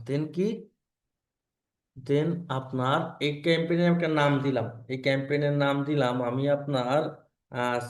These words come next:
সোলস ক্যাটালগ। ওকে, ফাইন। আচ্ছা,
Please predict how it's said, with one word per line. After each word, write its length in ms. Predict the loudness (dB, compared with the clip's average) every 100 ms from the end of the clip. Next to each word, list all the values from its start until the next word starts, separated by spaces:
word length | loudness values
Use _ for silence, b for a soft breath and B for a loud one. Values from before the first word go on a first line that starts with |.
| -2
সোলস 420 | 2 2 0 -4 -14 -18 -20 -20 _ _ _ _ _ _ _ _ _ _ _ _ _ _ _ _ _ _ -2
ক্যাটালগ। 400 | 0 0 -2 -6 -16 _ _ _ _ _ _ _ _ _ _ _ _ _ _ _ _ _ _ _ _ _ _ _ _ _ _ _ -16
ওকে, 280 | -14 -14 -20 _ _ -4
ফাইন। 280 | -2 0 -2 -6 -14 -10 -10
আচ্ছা, 240 | -10 -16